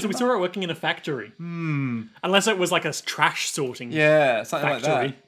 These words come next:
Speaker 2: Yeah, maybe.
Speaker 1: You know, trash <laughs> factories where they make trash?
Speaker 2: That's a real thing.
Speaker 1: Garbage.
Speaker 2: Mm.
Speaker 1: If you're
Speaker 2: It's
Speaker 1: fancy.
Speaker 2: high artisanal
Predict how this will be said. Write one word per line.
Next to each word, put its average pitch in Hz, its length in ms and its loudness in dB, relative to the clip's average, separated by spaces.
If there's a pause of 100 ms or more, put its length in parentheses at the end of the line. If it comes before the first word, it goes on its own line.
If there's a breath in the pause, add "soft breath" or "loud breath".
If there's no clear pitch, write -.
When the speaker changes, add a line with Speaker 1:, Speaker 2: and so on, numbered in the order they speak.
(120)
Speaker 2:
Yeah, 101 420 -16
maybe. 104 280 -16
Speaker 1:
You 170 60 0
know, 160 100 2
trash 147 320 0
<laughs> 214 60 0
factories 208 540 2
where 180 120 0
they 151 100 0
make 151 240 -2
trash? 160 500 0 (500 soft breath)
Speaker 2:
That's 427 180 -2
a 415 120 2
real 403 220 6
thing. 403 420 -4
Speaker 1:
Garbage. 147 760 -4 (180)
Speaker 2:
Mm. 139 640 -10 (440)
Speaker 1:
If - 100 -14
you're 135 80 -6
Speaker 2:
It's - 120 -8
Speaker 1:
fancy. 127 360 -10 (220)
Speaker 2:
high 135 400 0
artisanal 127 680 -6